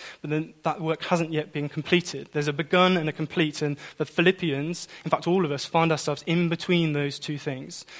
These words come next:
The good work has started, and that's why we can say things like Paul does, that "I know Jesus, I know that I have righteousness through him, I know that, uh, I know that he is better than anything else." That's why we can say those things, and Paul can in the verses last week, but then we also have to handle the fact that there's,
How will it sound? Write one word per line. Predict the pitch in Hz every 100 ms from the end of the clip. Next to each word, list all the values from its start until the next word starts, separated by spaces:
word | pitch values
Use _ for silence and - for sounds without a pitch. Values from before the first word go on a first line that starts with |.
| -
The | 156
good | 127 165
work | 160 -
has | 139
started, | - 175 160 151 165 175
and | 156
that's | 160 - 160
why | 160 180 180
we | 147 143
can | - 147
say | 175 170
things | 165 135 135
like | 143
Paul | - 156
does, | 135 123
that | 139
"I | 143
know | 147 156 160
Jesus, | 151 139 135 -
I | 143
know | 147 156 156 143
that | 147
I | 139
have | 139
righteousness | 143 147 - - 135 -
through | - 139
him, | 143 139 135 - - 139
I |
know | 143 147 151 151
that, | 131 143 - -
uh, | 139 127 131 143
I | 143
know | 143 135
that | 139
he | 160 156
is | 147
better | 151 -
than | 139
anything | 135 135
else." | 127
That's | 160 151
why | 160 175
we | 160
can | - 151
say | 170 165
those | 131 -
things, | 147 147
and | 139
Paul | 147
can | 139 147
in | 139
the | 139
verses | 143 139 139
last | 147 160 -
week, | 135 143 - - -
but | - 151
then | 147
we | 151
also | 175 175 135
have | 147 -
to | -
handle | 151 147 135 127
the | 131
fact | 143 165
that | 143 _ -
there's, | 147 143